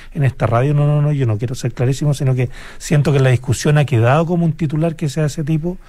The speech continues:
Yo creo que también hay que hacer esa lectura. Y en ese sentido, si nosotros hemos puesto, eh, ingresos adicionales ayer, bueno, lo estamos poniendo justamente en el sentido de tratar de destrabar esto, eh, para poder, eh, eh, finalmente avanzar.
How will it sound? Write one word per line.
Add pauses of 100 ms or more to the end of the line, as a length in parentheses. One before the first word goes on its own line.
(320)
Yo
creo
que
también
hay
que
hacer
esa
lectura. (420)
Y
en
ese
sentido,
si
nosotros
hemos
puesto, (300)
eh,
ingresos
adicionales
ayer, (640)
bueno,
lo
estamos
poniendo
justamente
en
el
sentido
de
tratar
de
destrabar
esto, (420)
eh,
para
poder,
eh, (300)
eh,
finalmente
avanzar.